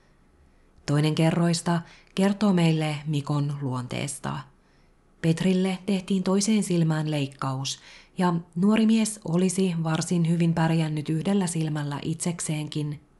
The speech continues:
mutta Mikko matkasi Tampereelle kaverinsa tueksi ja avuksi. Mikolla oli siis ainakin yksi erittäin läheinen ystävä, mutta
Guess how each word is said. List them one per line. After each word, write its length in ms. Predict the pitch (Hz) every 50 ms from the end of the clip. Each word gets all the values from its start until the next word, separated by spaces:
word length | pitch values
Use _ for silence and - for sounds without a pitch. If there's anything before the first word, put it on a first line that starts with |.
| _
mutta 420 | - 190 190 190 - - 196 190 185 185 - - _ _
Mikko 300 | 214 220 220 - - 190
matkasi 440 | 170 175 170 - - 175 170 175 160
Tampereelle 720 | - 160 156 143 139 143 143 143 143 143 143 143 143 139 -
kaverinsa 580 | - 139 135 131 135 139 196 220 214 - 185 170 165 - - -
tueksi 480 | 156 151 143 139 135 - - - 151
ja 180 | 143 135 131 123 - -
avuksi. 800 | - 110 110 107 113 110 - - - - - - - 165 - - _ _ _ _ _ _ _ _ _ _ _ _ _ _ _ _ _ _ _ _ _ _ _ _ _ _ _ _ _ _ _ _ _ _ _ _ _ - -
Mikolla 580 | 165 175 180 175 226 226 226 220 214 202 196 -
oli 280 | - 170 180 180 175 170
siis 400 | - 170 160 160 156 147 - -
ainakin 640 | - 151 151 160 160 175 175 180 214 208 202 185 - -
yksi 580 | 160 160 160 - - - 165 151 160 165 165 -
erittäin 640 | 185 180 214 226 220 - - 190 185 180 170 165 156
läheinen 440 | 156 156 151 160 175 185 185 170 156
ystävä, 460 | 131 127 - - - 139 127 131 135 139 - - _ _ - - - - _ -
mutta 420 | 165 156 151 151 - - 156 156